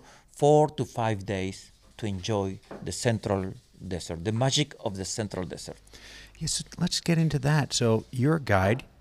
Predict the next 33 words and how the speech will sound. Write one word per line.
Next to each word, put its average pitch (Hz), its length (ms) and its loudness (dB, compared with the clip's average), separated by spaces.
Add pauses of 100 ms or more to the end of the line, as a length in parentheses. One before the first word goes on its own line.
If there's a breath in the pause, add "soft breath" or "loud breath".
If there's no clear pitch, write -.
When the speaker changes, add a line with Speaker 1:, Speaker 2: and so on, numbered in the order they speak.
Speaker 2:
you're 113 180 2
a 101 60 4
well-known 117 640 4
guide, 87 480 0
maybe 127 320 -2
a 135 40 2
famous 110 480 -2
guide, 90 480 -4 (540 soft breath)
and 120 160 2
the 117 60 2
central 160 400 0
desert. 131 400 -4 (260)
Tell 143 200 -8
me 147 100 -2
about 82 240 -8
it. - 100 -16
It's - 220 -12
a, 139 60 -4 (120)
it's - 200 -4
an 131 60 -2
amazing 90 380 -6
place. 131 480 -8 (560 soft breath)
Speaker 1:
Yes, 311 480 0
it's - 420 -2 (260)
far 160 320 8
from 117 880 4 (880)
everywhere, 196 480 6
in 107 160 -2
the 107 80 0
middle 135 280 4
of 107 180 4
nowhere, 120 560 4 (100)
but 104 280 0